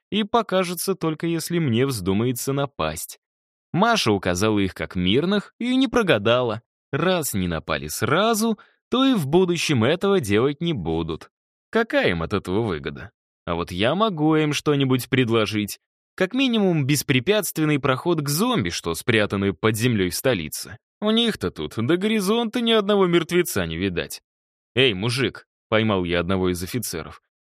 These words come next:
Тот, не скрывая своего удивления, уставился на меня и остановился.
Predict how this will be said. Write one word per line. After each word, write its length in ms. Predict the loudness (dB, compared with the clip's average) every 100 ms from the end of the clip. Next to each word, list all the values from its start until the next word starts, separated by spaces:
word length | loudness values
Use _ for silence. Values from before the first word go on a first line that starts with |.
| _
Тот, 240 | 0 0 0
не 100 | -2
скрывая 420 | -2 -2 0 0
своего 380 | -2 -2 0 -2
удивления, 540 | -2 0 0 0 0
уставился 680 | 0 2 2 2 -2 -2 -2
на 60 |
меня 400 | -2 -2 -2 -2 -2
и 80 |
остановился. 880 | -2 -2 -2 0 0 0 -4 -8 -12